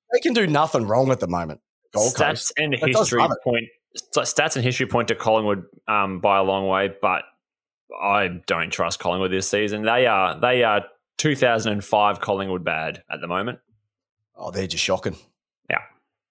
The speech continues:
Speaker 1: And, and we don't like to see it because we always want to see
Speaker 2: No,
Speaker 1: Collingwood
Speaker 2: we don't.
Speaker 1: playing well.
Speaker 2: Don't,
Speaker 1: No,
Speaker 2: don't
Speaker 1: no.
Speaker 2: you be fake, Peps. Don't you be disingenuous.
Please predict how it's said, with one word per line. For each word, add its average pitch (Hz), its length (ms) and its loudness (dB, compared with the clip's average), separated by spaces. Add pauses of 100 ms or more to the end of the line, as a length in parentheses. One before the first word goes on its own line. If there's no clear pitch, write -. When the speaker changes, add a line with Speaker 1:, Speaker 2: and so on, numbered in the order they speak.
(280)
Speaker 1:
And, 175 120 -2
and 226 160 4
we 240 80 4
don't 262 160 6
like 233 160 6
to 190 60 -2
see 247 160 2
it 196 100 4
because 156 220 -2
we 190 120 4
always 220 220 4
want 190 120 2
to 175 40 0
see 127 140 0
Speaker 2:
No, 143 100 4
Speaker 1:
Collingwood 156 260 6
Speaker 2:
we 151 140 2
don't. 123 140 2
Speaker 1:
playing 123 180 2
well. 139 200 4
Speaker 2:
Don't, 165 100 2
Speaker 1:
No, 185 400 6
Speaker 2:
don't 175 140 4
Speaker 1:
no. 180 220 4
Speaker 2:
you 147 200 2
be 160 420 4
fake, 123 680 -2
Peps. 135 300 0
Don't 160 320 -2
you 196 80 -4
be 170 360 -2 (760)
disingenuous. 160 1080 0